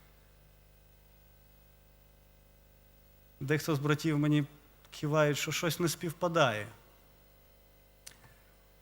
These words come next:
А мені була цікава реакція залу.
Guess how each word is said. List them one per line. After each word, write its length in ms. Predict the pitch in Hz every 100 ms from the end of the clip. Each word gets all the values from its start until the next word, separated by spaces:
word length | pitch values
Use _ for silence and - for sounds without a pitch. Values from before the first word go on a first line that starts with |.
| - - - - - - - - -
А 100 | 147
мені 220 | 196 240
була 240 | 226 226 208
цікава 580 | 220 220 220 202 190 156 -
реакція 600 | 185 196 190 170 - 190
залу. 420 | 170 175 135 110